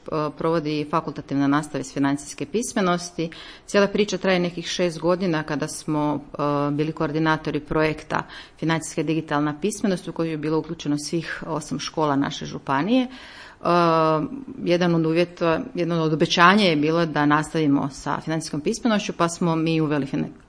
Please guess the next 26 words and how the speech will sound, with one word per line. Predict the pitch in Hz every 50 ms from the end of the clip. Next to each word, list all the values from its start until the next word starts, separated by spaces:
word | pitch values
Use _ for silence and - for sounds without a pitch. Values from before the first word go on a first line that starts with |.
| _
a, | - 151 147
fakultativnu | - 180 160 165 - 147 - - 147 - - 151 143 147 147
nastavu. | 143 147 180 240 262 262 - - 226 208 202 202 202 - - - - - - - - - - - - - -
A, | 185 175 170 175 165
trenutno | 170 - - 220 214 214 214 214 202 190 208 - 185 175 175
ju | 175 170
pohađa | 170 170 175 175 - 190 190 185 165 170 175 160
osamnaest | 160 - - 180 165 165 165 160 156 156 156 - 165
učenika, | 160 - - 160 160 156 147 147 - - 151
a, | 151 - - - 156 156 151 - - - - -
a, | 143 151 151 147 147 147 147 143
drugih | 143 143 160 165 151 165 - 175
razreda | 151 - 147 143 165 180 170 165
svih | - - - 143 147 160 151 -
smjerova. | - - - 185 175 175 180 180 208 220 233 254 285 277 - - - - - - - - - - - - - -
A, | 170 175 175 170 170 170 165 165 165 165 - - - - - - - _ - - _ - - - - - - -
financijska | - 214 226 226 220 - - - 202
pismenost | - - 240 233 - 214 208 202 185 185 190 - - -
je | 208 190 185 -
područje | 185 190 185 180 196 202 202 - 196 185
koje | 190 - - 185 185 180 175
se | 170 175 - - 180 175
praktički | - - - 175 170 - - 170 - - 180
treba | - 175 180 175 156 165
učiti | 165 165 160 - 175 - - - 160 156
od | 151 156 151 156